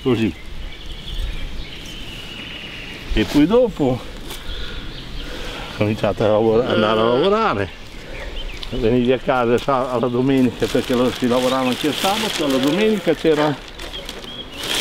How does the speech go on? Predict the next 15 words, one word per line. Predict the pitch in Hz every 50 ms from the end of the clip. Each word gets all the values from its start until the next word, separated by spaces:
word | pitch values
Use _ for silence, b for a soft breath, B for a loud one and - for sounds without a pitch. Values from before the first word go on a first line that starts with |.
| - - - - - - - - - 285
il | 226 160 170
fieno, | - - - 147 143 147 143 143 139 147
il | 156 160 160
grano, | 147 160 147 135 135 139 139 147 151 156
la | 156 156
legna, | 151 151 147 143 139 135 139 139 139 131 127 - - B B B B B B B B -
il | 139 151 156
letame. | 160 160 - - 156 147 139 135 127 131 135 131 131 135 127 B B B B B B B B B - - - - B B B B B B B B B B - - - - -
Eh, | - 139
eravamo | 120 117 113 120 123 117 120 131 127 127 131 147
lassù, | 151 160 147 - 220 - - 180 180 175 175 170 170 165
c'era | 156 143 135 117
sempre | - 160 139 120 143 131
da | 107 143
lavorare. | 139 143 156 196 226 226 208 151 113 107 98 85